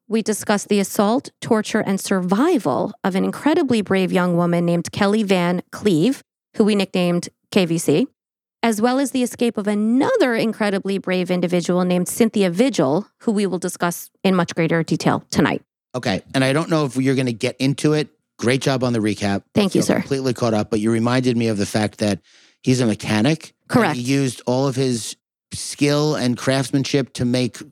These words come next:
Speaker 2: torture devices, which I remember feeling was really a bad use of his genius.
Speaker 1: Right. That's accurate. He was a mechanic by trade and a skillful one at that.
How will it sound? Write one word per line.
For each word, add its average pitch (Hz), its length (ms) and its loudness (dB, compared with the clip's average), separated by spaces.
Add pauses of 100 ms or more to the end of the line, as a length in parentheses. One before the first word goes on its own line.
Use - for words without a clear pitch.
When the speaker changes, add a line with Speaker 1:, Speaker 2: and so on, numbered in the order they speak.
(280)
Speaker 2:
torture 127 420 2
devices, 92 560 0
which 98 180 0
I 101 100 0
remember 104 420 2
feeling 95 380 0
was 87 180 -2
really 90 520 0 (300)
a - 80 2
bad 202 320 0
use 165 400 0 (100)
of 82 140 -4
his 78 100 -4
genius. 67 600 -4
Speaker 1:
Right. - 500 -2
That's 180 240 0
accurate. 160 500 0
He 196 360 0
was 190 280 0
a 180 340 0
mechanic 196 600 -2
by 175 140 0
trade 170 420 0 (140)
and 190 140 0
a 185 40 0
skillful 190 460 0
one 175 280 0 (140)
at 190 140 -2
that. 170 300 0